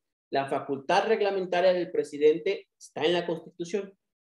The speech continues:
La facultad del juicio político del Congreso de la Unión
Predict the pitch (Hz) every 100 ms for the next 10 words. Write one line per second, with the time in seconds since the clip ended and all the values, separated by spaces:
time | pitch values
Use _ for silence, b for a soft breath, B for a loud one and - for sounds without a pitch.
0 | - - 151 147 147 139 170 175 151 -
1 | 208 214 208 202 190 185 196 - 185 185
2 | - - 135 135 151 147 160 170 175 175
3 | 175 185 185